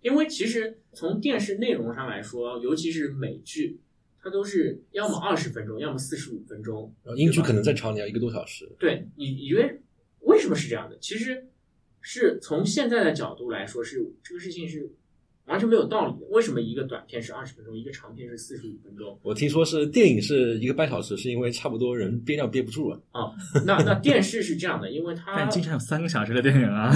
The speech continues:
Speaker 2: <laughs> 啊，这个
Speaker 1: 就是
Speaker 2: 考验你的能力了。
Speaker 1: 对，对，对。<laughs> 对，在那以前其实是所有的电视，它其实是通过那个广播的形式，它当中要插广告，所以四十五分钟的电视插播一堆广告，它就变成一个小时；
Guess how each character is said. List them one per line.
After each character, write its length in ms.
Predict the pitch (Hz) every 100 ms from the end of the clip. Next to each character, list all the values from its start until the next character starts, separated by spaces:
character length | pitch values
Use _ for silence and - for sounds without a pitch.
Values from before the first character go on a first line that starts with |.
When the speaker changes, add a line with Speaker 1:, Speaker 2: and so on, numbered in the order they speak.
| -
Speaker 2:
<laughs> 160 | - -
啊， 200 | 117 110 -
这 80 |
个 240 | 143 131 120 110 -
Speaker 1:
就 80 | 170
是 140 | -
Speaker 2:
考 220 | - 127 147
验 80 |
你 40 | 156
的 80 | 135
能 140 | 127
力 100 | 170
了。 80 | 180
Speaker 1:
对， 120 | 175
对， 140 | 151 156 156 -
对。 100 | 135 120 123 -
<laughs> 0 |
对， 220 | 156 - - _ _
在 200 | - 240
那 100 | 269
以 300 | 247 - -
前 280 | - 120 135
其 140 | 170 139
实 140 | 151
是 180 | 143 151
所 240 | - 131
有 60 | 175
的 80 | 120
电 240 | 175 143
视， 180 | - 135
它 140 | 151
其 160 | 135 123
实 140 | 127
是 240 | 127 143 120
通 280 | - 143
过 240 | 151 139 117
那 220 | 123 113
个 180 | 110 113
广 280 | 110 117 -
播 180 | - 185
的 140 | 208 147
形 200 | - -
式， 200 | - - -
它 80 |
当 200 | 123 135
中 100 | 143
要 140 | 147 127
插 260 | - 156 165
广 220 | 160 -
告， 300 | - 127 - _ _
所 160 | -
以 20 | 143
四 220 | - 240
十 120 | 208
五 140 | 151
分 140 | 135 139
钟 140 | 160
的 120 | 160
电 220 | 139 143 123
视 160 | 123
插 280 | 113 - 156
播 180 | 160 151
一 40 |
堆 180 | 135 170
广 220 | 170 -
告， 120 | 107 113
它 80 |
就 100 | 123 131
变 140 | 139
成 120 | 123 110 110 _ _
一 120 | - 139
个 80 |
小 180 | 175 -
时； 200 | - -